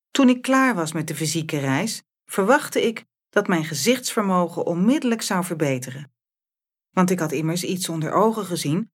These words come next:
dat al die jaren onzichtbaar was gebleven. Na drie dagen was er nog geen verandering. Ik zag slecht en werd nog steeds wagenziek. "Vreemd," dacht ik.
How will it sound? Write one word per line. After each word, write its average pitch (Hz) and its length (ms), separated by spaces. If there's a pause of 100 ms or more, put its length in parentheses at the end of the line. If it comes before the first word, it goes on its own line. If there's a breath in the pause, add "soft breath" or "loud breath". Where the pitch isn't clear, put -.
(140)
dat 214 220
al 277 220
die 214 140
jaren 165 400
onzichtbaar 202 580
was 139 160
gebleven. 139 640 (920)
Na 143 240
drie 196 260
dagen 196 600
was 143 180
er 135 100
nog 190 420
geen 175 400
verandering. 139 720 (800)
Ik 175 200
zag - 420
slecht - 520 (120)
en 240 200
werd 165 200
nog - 140
steeds 156 520
wagenziek. 139 640 (960)
"Vreemd," 160 600 (220)
dacht 208 300
ik. 190 200